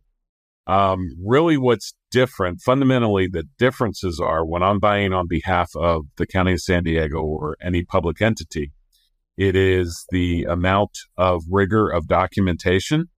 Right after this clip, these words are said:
and due diligence that we're doing, um, that I need to, um, document in almost every case why I have selected this vendor over X vendor over another vendor.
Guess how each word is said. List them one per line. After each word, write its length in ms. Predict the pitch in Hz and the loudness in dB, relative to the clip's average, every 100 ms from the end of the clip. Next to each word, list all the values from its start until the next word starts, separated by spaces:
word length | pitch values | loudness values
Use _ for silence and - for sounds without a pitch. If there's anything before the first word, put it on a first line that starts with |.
| _ _ _ _ _ _ - | _ _ _ _ _ _ -4
and 380 | 90 87 87 82 | 0 0 -2 0
due 180 | 104 | 0
diligence 640 | 90 98 104 104 123 123 - | 4 4 4 2 0 0 0
that 180 | 113 | 0
we're 140 | 107 104 | 2 2
doing, 380 | 107 117 147 - _ _ _ - | 2 2 0 -4 _ _ _ -4
um, 420 | 90 87 90 90 90 _ - | 2 4 4 0 -6 _ -12
that 220 | 90 98 | -2 2
I 180 | 98 117 | 2 2
need 320 | 120 117 110 - | 2 0 0 -2
to, 520 | 110 104 104 104 98 90 _ _ _ | 0 2 2 0 -4 -8 _ _ _
um, 420 | 90 95 92 87 87 | 0 2 2 0 0
document 880 | 98 113 127 92 80 76 87 95 - _ _ _ _ - | 2 0 -2 -4 -2 -4 -6 -8 -18 _ _ _ _ -4
in 440 | 92 90 87 85 87 | -2 0 -2 -6 -2
almost 340 | 101 98 87 | 0 0 2
every 280 | 117 120 87 | 0 2 -2
case 500 | - 85 85 - - _ _ _ - | 0 0 0 -4 -16 _ _ _ -12
why 500 | 92 104 113 113 113 - | 0 2 4 2 0 0
I 540 | 95 92 92 92 92 _ _ _ | 2 2 2 0 -2 _ _ _
have 240 | 101 95 - | -2 -2 -2
selected 640 | - 101 104 98 92 80 | -2 2 2 2 -2 0
this 240 | 113 - - | 0 0 0
vendor 480 | 110 107 104 98 90 | 0 2 2 2 2
over 380 | 90 82 87 | 0 0 0
X 260 | 95 95 - | 0 -2 -2
vendor 560 | 92 92 87 87 87 80 _ - | 0 0 0 -2 -2 -6 _ -2
over 280 | 98 95 90 | 0 2 2
another 340 | 90 98 85 | 4 2 2
vendor. 360 | 76 76 65 | -2 -4 -6